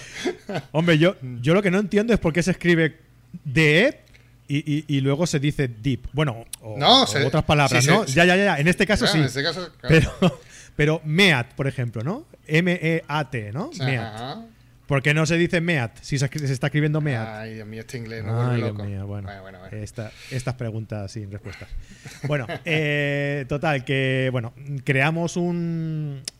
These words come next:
Speaker 1: eh, una, mm, un formato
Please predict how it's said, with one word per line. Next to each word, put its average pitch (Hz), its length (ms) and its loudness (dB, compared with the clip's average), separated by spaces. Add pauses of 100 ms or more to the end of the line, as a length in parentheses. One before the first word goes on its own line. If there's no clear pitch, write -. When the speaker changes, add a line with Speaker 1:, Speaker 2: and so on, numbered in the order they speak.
(140)
Speaker 1:
eh, 139 280 -8
una, 139 760 -2
mm, 117 400 -8 (140)
un 143 140 -2
formato 196 600 0